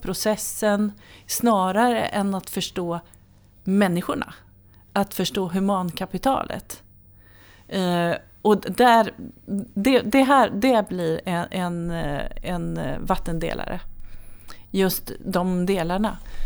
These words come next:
Eh, och då kommer vi tillbaks till det som jag pratade om förut. Det här med de be-,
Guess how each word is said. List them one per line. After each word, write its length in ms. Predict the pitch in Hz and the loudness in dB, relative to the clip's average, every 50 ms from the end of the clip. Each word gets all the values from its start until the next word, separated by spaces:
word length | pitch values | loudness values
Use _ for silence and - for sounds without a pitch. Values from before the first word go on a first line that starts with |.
| - - - - | 0 0 0 2
Eh, 160 | - - 196 | 4 4 6
och 120 | - 202 | 6 6
då 100 | 220 233 | 6 6
kommer 180 | 226 - 233 233 | 4 4 4 4
vi 80 | 240 240 | 4 4
tillbaks 460 | - 240 226 254 262 254 - - - | 4 2 4 4 4 4 2 0 -2
till 100 | 233 220 | 0 0
det 120 | 208 196 | 2 0
som 160 | 190 - 196 | 0 -2 -2
jag 120 | 190 190 - | -4 -4 -2
pratade 280 | - 196 190 185 - | -2 -4 -4 -4 -4
om 100 | 202 202 | -4 -4
förut. 280 | 196 - 202 175 180 - | -2 -2 -4 -4 -4 -2
Det 80 | - 202 | -2 -2
här 100 | 185 185 | -2 0
med 180 | 180 185 185 | -2 -2 -2
de 180 | 190 185 185 170 | -2 -2 -2 -2
be-, 260 | - - 220 220 - | 0 2 2 2 2